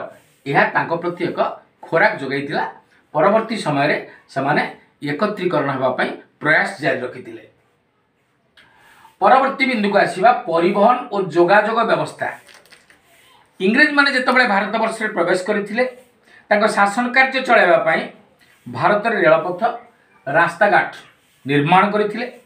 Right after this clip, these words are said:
ଏବଂ ଭାରତୀୟମାନଙ୍କର ସାମାଜିକ, ଶିକ୍ଷାଗତ,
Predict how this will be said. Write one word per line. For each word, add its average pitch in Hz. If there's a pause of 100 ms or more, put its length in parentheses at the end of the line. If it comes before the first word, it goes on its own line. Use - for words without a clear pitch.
(720)
ଏବଂ 214 (560)
ଭାରତୀୟମାନଙ୍କର 214 (160)
ସାମାଜିକ, 165
ଶିକ୍ଷାଗତ, 156